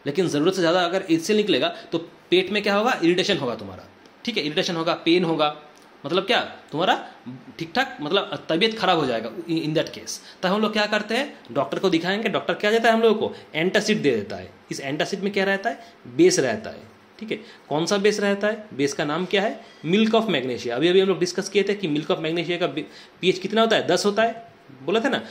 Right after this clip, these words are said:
तो ये base antacid medicine में रहता है। तो ये एंटासिड हम लोग खा लेते हैं पानी के साथ, ठीक है, ये tablet की तरह आता है, ठीक है। तो ये antacid क्या करेगा, डायरेक्ट जाके जहाँ से एचसीएल निकल रहा है,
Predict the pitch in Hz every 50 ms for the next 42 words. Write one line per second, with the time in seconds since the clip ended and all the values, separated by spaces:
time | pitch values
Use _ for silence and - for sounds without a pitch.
0 | - - - 190 185 202 226 214 - 220 214 202 165 160 156 156 170 185 196 190
1 | 156 143 147 147 160 165 185 196 214 185 131 110 107 - - - - - - -
2 | - - 170 185 160 156 165 180 190 196 208 190 196 202 196 202 - - 190 202
3 | 214 208 208 214 214 208 - 180 185 196 190 202 196 208 220 214 - - - -
4 | 247 220 151 147 151 - 147 143 165 185 - 202 190 196 196 190 185 180 190 185
5 | 202 196 - - - - - 220 202 - 185 170 165 160 151 156 147 160 165 170
6 | 185 202 226 220 208 208 196 220 220 220 214 - - 151 185 180 160 185 170 175
7 | - 254 294 - - - - - - - 123 120 151 160 170 165 160 226 262 277
8 | - 160 160 147 - - 196 202 202 160 147 139 139 135 220 226 208 175 147 131
9 | 120 151 180 -